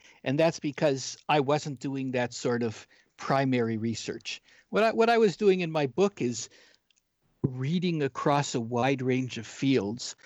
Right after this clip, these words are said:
and studies done in a wide range of fields, uh, to see what these, uh, what the recurrent problems were from one that, that recurred from,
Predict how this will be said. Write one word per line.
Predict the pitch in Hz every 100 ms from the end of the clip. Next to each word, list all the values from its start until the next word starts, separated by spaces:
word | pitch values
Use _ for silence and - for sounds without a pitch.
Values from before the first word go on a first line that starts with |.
| - -
and | 127 120 120 123
studies | - - 180 156 104 113 - 101
done | 135 131
in | 127
a | 123
wide | 120 120 117
range | 123 113 -
of | -
fields, | - 107 - 147 - - - - - -
uh, | 127 123 131 131 -
to | 143
see | - 156 147 143 143 151
what | 151 165 -
these, | 143 139 131 - - _ _ _ _
uh, | 127 123 123 123 123 131 - -
what | 160 170
the | -
recurrent | 143 123 - 160 151 -
problems | - 156 147 143 131 120
were | 131 143 143 139
from | - 120 120
one | 123 123 127 127
that, | 139 127 - -
that | 113
recurred | 127 120 - 139 131
from, | 135 120 123